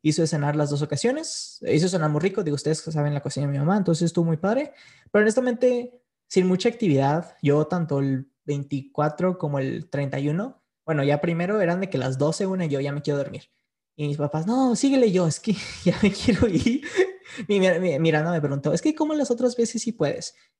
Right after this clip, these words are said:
Y yo, "Es que las otras veces, pues, estamos jugando con mis primos o estamos platicando. Aquí, digo, no, no quiero que se sientan mal, pero son ustedes cinco.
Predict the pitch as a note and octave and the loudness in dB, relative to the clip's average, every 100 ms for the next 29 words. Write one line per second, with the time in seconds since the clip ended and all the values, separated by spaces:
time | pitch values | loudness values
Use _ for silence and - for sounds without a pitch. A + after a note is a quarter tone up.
0 | _ D3 D3 E3+ F#3+ E3 F3+ E3+ D#3 F#3 | _ 2 2 2 0 2 0 -2 -2 -2
1 | F#3 C#3 - D3 - C#3 D3 D#3 D#3+ D#3+ | -2 -4 -4 -10 -6 -4 -2 0 0 -2
2 | C#3+ - D3 D3+ D3 C3+ B2+ C#3+ D#3 C3+ | -2 2 2 2 0 -2 -4 -4 -2 -4
3 | - E3+ D#3+ - C#3+ D3 D#3+ F#3 _ _ | -2 0 0 0 0 0 0 -6 _ _
4 | _ _ D#3+ D#3 C#3+ D#3 D#3+ D3+ D#3 F3 | _ _ 2 2 4 0 2 -2 0 0
5 | F3 C#3+ C3 D3+ E3+ F3+ E3+ C#3 - D3 | 0 -2 -2 -4 -2 -4 -4 -4 -4 -4
6 | - D3+ - D#3 - - | -2 -2 0 -4 -4 -12